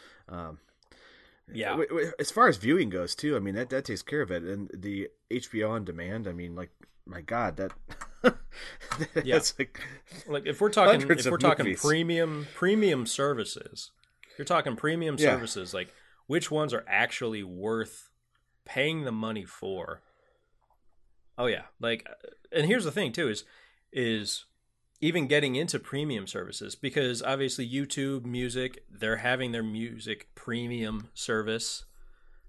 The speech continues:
Speaker 2: uh, and then there's YouTube Premium,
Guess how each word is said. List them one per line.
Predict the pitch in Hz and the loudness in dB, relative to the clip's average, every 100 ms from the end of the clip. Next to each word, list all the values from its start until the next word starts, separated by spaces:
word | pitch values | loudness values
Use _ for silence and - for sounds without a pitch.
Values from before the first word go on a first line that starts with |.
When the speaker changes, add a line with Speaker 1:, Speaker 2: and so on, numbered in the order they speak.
| - - | -16 -4
Speaker 2:
uh, | 107 104 98 98 | 0 2 0 0
and | 123 | 0
then | 131 120 | 2 2
there's | 113 - | -2 -4
YouTube | 113 107 120 117 120 117 120 - | -8 -4 -2 -2 -2 -2 -4 -16
Premium, | - 123 113 113 113 113 113 123 | -12 -4 -2 0 0 -2 -4 -8